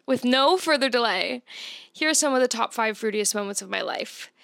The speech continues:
um, in chronological order. So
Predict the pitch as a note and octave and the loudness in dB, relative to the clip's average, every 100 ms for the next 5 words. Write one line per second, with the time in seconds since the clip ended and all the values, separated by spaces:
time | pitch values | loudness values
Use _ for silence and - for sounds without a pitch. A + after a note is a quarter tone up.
0 | - - - - A3 G#3+ - - - A3+ | -20 -20 -18 -4 0 0 -2 -8 -14 -12
1 | - A#3+ A#3 A#3 G#3+ G3 G3 - - - | -4 -2 0 2 2 0 -2 -4 -4 -6
2 | - A3+ _ _ _ _ _ - - A#3 | -8 -12 _ _ _ _ _ 0 2 4
3 | G#3+ G#3+ G#3 G3 | 2 2 2 -2